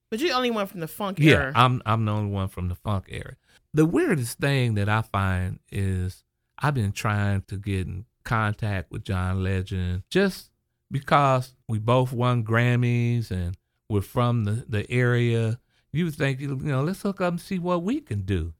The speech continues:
Speaker 2: Instead, you hooking up with all these other people outside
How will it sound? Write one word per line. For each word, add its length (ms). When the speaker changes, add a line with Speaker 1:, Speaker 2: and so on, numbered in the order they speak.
Speaker 2:
Instead, 440
you 260
hooking 300
up 120
with 120
all 260
these 220
other 240
people 360
outside 1000